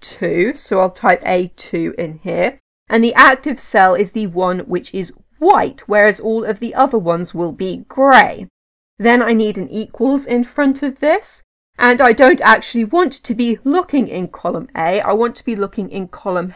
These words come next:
H, where all of my numbers are. So I'm going to change this here to H, and also put a dollar sign in front of it to make it an absolute cell reference. And that means it will always be looking in column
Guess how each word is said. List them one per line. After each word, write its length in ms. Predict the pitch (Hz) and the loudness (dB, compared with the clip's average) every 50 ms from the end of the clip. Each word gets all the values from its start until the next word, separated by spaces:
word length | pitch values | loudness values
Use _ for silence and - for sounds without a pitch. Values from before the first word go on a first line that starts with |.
| - | 0
H, 380 | 320 302 233 196 - - - - | 0 0 0 0 -6 -12 -6 0
where 180 | 220 208 202 - | 2 2 2 2
all 260 | 202 196 196 190 - | 0 -2 -2 -2 -2
of 240 | - 185 180 - - | -2 -4 -6 -6 -6
my 300 | 202 196 202 208 208 - - | -2 0 0 0 -2 -2 0
numbers 600 | 247 254 311 320 311 269 - - 175 175 - - | 2 2 2 2 0 0 0 -2 -4 -6 -8 -12
are. 360 | - - - 73 - - - - _ _ _ _ _ _ - | -12 -8 -8 -8 -8 -8 -10 -14 _ _ _ _ _ _ -8
So 180 | - - 247 | -2 0 2
I'm 140 | 240 240 226 | 2 2 2
going 280 | 233 254 233 233 233 226 | 2 2 2 2 0 -2
to 120 | - - | -6 -12
change 500 | - - - 311 320 330 339 330 - - | -14 -8 -6 -4 -2 -2 -2 -4 -4 -2
this 240 | 220 208 214 - - | -2 -2 -2 -4 -8
here 240 | - 196 180 180 180 | -6 -6 -4 -6 -6
to 340 | - - - 175 170 175 - - - - | -8 -10 -10 -10 -10 -10 -12 -10 -4 0
H, 520 | 320 262 208 220 202 - - - - - _ _ _ _ - | 2 2 2 0 -4 -10 -16 -18 -18 -20 _ _ _ _ -2
and 220 | - 226 220 214 - | 0 0 0 0 -2
also 640 | - 226 254 269 277 269 269 - - 220 214 208 | -4 -4 -2 -2 -2 -4 -4 -4 -2 0 0 0
put 400 | - - - - 196 180 - - - - | -2 -4 -4 -2 -2 -2 -4 -6 -6 -2
a 220 | 190 190 202 208 | 0 0 0 0
dollar 460 | - - 185 - - 320 349 339 262 - | -2 -8 -8 -2 0 0 2 2 0 -2
sign 400 | - - - - 170 170 160 - | -4 -6 -8 -6 -4 -6 -6 -6
in 180 | - 190 196 | -8 -8 -8
front 400 | 190 - - 330 320 277 262 - | -8 -6 -4 -2 0 0 0 -2
of 140 | 208 156 - | -4 -8 -6
it 240 | 170 90 - - - _ _ _ _ - | -6 -8 -8 -12 -18 _ _ _ _ -6
to 100 | - - | -2 0
make 260 | 233 233 226 226 - | 2 2 2 0 0
it 160 | 233 208 - | -4 -2 -2
an 100 | 226 214 - | -2 -2 0
absolute 640 | 196 196 - - - - - 185 180 160 160 - - | 0 0 -2 -2 -6 -10 -8 -6 -6 -6 -6 -10 -12
cell 400 | - - 190 175 160 165 165 _ | -10 -6 -4 -2 -4 -4 -6 _
reference. 760 | - 294 294 269 277 - - 190 196 - - - - - - _ _ _ _ - | 0 0 0 0 0 -4 -10 -8 -8 -10 -12 -16 -20 -20 -20 _ _ _ _ -2
And 120 | 220 214 233 | 0 4 6
that 200 | 262 269 233 226 | 6 6 4 2
means 320 | 220 208 214 208 190 - | 0 -2 -2 -2 -4 -6
it 80 | - 202 | -6 -4
will 140 | 202 214 - | -4 -4 -2
always 520 | - 233 247 262 254 254 240 233 240 240 | -2 -4 -2 0 2 4 4 4 2 0
be 180 | - 226 214 202 | -4 -6 -6 -4
looking 440 | 202 220 262 269 - 226 214 202 | -2 -4 -4 -2 -2 -4 -4 -4
in 200 | - 196 202 185 | -4 -6 -8 -8
column 460 | - - - 190 165 165 175 180 185 | -8 -8 -4 -4 -2 -2 -4 -6 -8